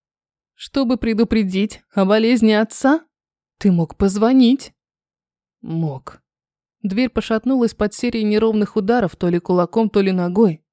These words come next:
но грохот напугал меня намного меньше, чем реакция Макса. Он скользнул за дверь и встал у стены. «Не подходи к двери», прошептал он беззвучно. «Спроси, кто это». «Кто?»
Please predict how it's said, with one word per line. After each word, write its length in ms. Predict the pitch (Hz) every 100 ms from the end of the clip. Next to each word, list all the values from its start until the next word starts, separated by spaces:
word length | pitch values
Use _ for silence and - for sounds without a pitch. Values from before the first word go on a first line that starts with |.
| _
но 160 | 196 190
грохот 360 | 190 226 226
напугал 440 | 208 196 208 208 226
меня 240 | 220 208
намного 400 | 202 208 214 202
меньше, 340 | 208 226 240 -
чем 200 | 220 214
реакция 440 | 214 208 - 226
Макса. 480 | 240 233 - - 139 _ _ _ _
Он 160 | 285 269
скользнул 500 | - 214 208 240 220
за 160 | 208
дверь 240 | 196 220 240
и 40 |
встал 300 | 214 - 214
у 60 | 214
стены. 480 | - 254 247 143 _ _ _ _ _ _ _ _ _ _ -
«Не 240 | 151 139
подходи 500 | - - - 143 156
к 80 | 151
двери», 480 | 151 151 147 135 - _ _ _ _ _ -
прошептал 560 | 180 - 180 202 190
он 140 | 190 190
беззвучно. 720 | 190 185 202 - - 151 - _ _ _ _ _ _ _
«Спроси, 640 | - - - - - 180
кто 300 | - - 196
это». 400 | 156 139 147 139 _ _ _ _ _ _ _ _ _ _
«Кто?» 520 | - - 359 359 202